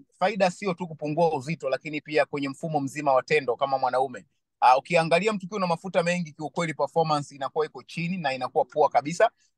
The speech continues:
lakini mara baada ya kuwa, ah, mtu umetoa hizo K Gs, mafuta yametoka, si mchezo. Siwezi kuelezea sana, lakini ninachoelewa ni, ni burudani kweli kweli. Kwa hiyo mimi kama ni mtu ambaye hujawahi ku-experience, unaweza ukachukua C nine ukasafisha mwili, haijalishi wewe ni,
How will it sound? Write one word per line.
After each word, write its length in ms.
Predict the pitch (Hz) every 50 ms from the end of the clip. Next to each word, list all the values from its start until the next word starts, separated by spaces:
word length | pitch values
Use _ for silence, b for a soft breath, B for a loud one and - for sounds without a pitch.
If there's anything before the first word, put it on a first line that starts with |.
| _
lakini 420 | - 139 131 - - 170 156 160 156
mara 260 | 151 156 156 156 151
baada 240 | 151 156 160 156 151
ya 80 | 143
kuwa, 520 | - _ 165 170 165 160 156 151 151 143 -
ah, 400 | 139 143 143 139 139 139 135 135 139
mtu 300 | 160 175 175 - 170 160
umetoa 600 | 151 147 143 139 - _ _ _ - 180 175 160
hizo 240 | 165 156 143 165 156
K 200 | - 156 151 143
Gs, 300 | 131 151 180 175 151 151
mafuta 400 | 156 147 135 - - 170 - 170
yametoka, 640 | 151 147 - - - 180 180 - - 170 170 156 - _ _ _ _ _ _ _ _
si 220 | _ - - 151
mchezo. 420 | 139 - - 143 131 123 101 104 98
Siwezi 340 | - - 160 180 175 165
kuelezea 460 | 170 - 170 160 156 151 143 170 165 156
sana, 320 | - 170 156 147 143 139
lakini 300 | 139 135 - 170 165 165
ninachoelewa 720 | 160 156 151 143 - 151 147 151 156 160 160 156 151 147 143
ni, 360 | 139 147 143 143 143 139 131
ni 120 | - 156 160
burudani 440 | 165 165 165 165 180 - 175 160 135
kweli 180 | 143 139 131
kweli. 280 | - 143 135 117 98 - _ _ _ _ _ _
Kwa 120 | 147 156
hiyo 200 | 180 185 185 180
mimi 420 | 165 170 196 214 208 208 202 196 -
kama 300 | _ 202 202 190 190 185
ni 80 | 175
mtu 240 | 190 214 196 - 196
ambaye 240 | 170 165 175 180 185
hujawahi 300 | 180 170 160 170 190 190
ku-experience, 880 | - 165 160 - - _ _ 220 233 220 185 139 131 139 143 - - _ _ _ _ _ _ _ _ _ _
unaweza 280 | 156 156 160 175 196 202
ukachukua 380 | 202 214 196 - - 208 208 190
C 120 | - -
nine 300 | 175 180 175 175 165 156
ukasafisha 580 | 151 - 165 - - 160 - 202 202 - 196 175
mwili, 220 | 175 180 180 165
haijalishi 580 | 180 190 208 196 196 220 226 240 254 - - 214
wewe 240 | 202 214 220 214 196
ni, 160 | 185 185 175